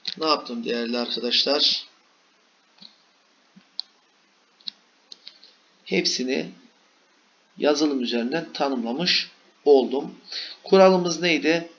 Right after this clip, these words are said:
Türkçedeki her cümlenin sonuna nokta koyduğumuz gibi Arduino ide yazılımında metin tabansı, metin tabanlı kodlama yaparken de her kod satırımızın arkasına noktalı virgül koymayı unutmuyorduk.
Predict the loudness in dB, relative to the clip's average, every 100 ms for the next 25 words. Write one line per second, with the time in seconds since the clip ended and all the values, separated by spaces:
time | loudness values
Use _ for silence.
0 | -4 -2 0 0 0 0 0 0 -2 0
1 | 0 0 -6 -4 -4 -4 -4 -4 -4 -6
2 | -6 -10 -10 -6 -4 -2 -2 -2 -4 -6
3 | -8 -10 -8 -8 -10 -18 -20 -20 _ 0
4 | 2 0 -2 -4 -6 0 0 2 -2 -2
5 | -2 -4 -4 -8 -8 -12 -10 -10 -6 -4
6 | -4 -4 -4 -6 -10 -10 -10 -10 -10 -6
7 | -6 -6 -8 -8 -6 -6 -6 -6 -2 -4
8 | -4 -12 -4 -6 -6 -14 -14 -14 -2 4
9 | 4 2 0 0 0 -6 -6 -8 -6 -6
10 | -4 -6 -6 -8 -8 -8 -6 -6 -6 -2
11 | -2 -2 -4 -6 -10 -8 -4 -4 0 0
12 | 0 -4 -16 -20 -20 -20 -4 -2 -2 -6
13 | -8 -2 -2 -2